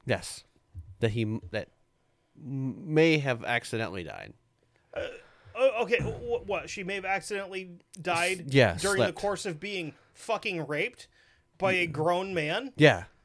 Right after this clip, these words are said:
Speaker 2: Oh,
Speaker 1: exactly.
Speaker 2: well, that makes it better,
Speaker 1: She
Speaker 2: I guess.
Speaker 1: slipped and fell on the toilet.
Speaker 2: Oh, yeah, yeah, yeah, yeah, yeah.
Speaker 1: Yeah.
Speaker 2: Yeah,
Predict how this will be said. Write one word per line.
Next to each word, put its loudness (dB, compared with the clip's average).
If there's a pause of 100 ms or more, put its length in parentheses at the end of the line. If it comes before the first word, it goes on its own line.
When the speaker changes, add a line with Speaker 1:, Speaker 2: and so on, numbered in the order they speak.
(120)
Speaker 2:
Oh, 6
Speaker 1:
exactly. 2
Speaker 2:
well, 2
that 2
makes 0
it -2
better, 2
Speaker 1:
She 4
Speaker 2:
I 8
guess. 6
Speaker 1:
slipped 6
and -2
fell 4
on 2
the -4
toilet. -4
Speaker 2:
Oh, 4
yeah, 8
yeah, 6
yeah, 0
yeah, 0
yeah. 0 (160)
Speaker 1:
Yeah. -2
Speaker 2:
Yeah, 2